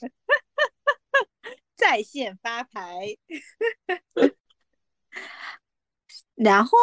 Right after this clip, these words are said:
要么就像无名这种，那我，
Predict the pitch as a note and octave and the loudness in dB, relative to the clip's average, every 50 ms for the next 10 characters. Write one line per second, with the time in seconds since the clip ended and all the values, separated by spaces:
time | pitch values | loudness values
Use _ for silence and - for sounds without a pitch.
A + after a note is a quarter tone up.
0 | A#4 G4+ E4 F4 A4 G#4+ F4 C4+ B3+ - D4 C#4+ - D4 C4 A3+ F#3 F3+ F3+ G#3 | 6 4 2 0 -2 -2 -2 -4 -6 -8 -10 -8 -8 -8 -8 -8 -8 -8 -8 -8
1 | C4 D4 A#3 F#3 F3+ G3+ A3+ C4+ A#3+ A3 - F3+ D3+ - _ _ _ _ _ _ | -8 -10 -10 -12 -12 -8 -4 -4 -4 -2 -4 -8 -10 -10 _ _ _ _ _ _
2 | - D4+ A4 G#4 D4+ A#3 | -8 -2 0 0 0 0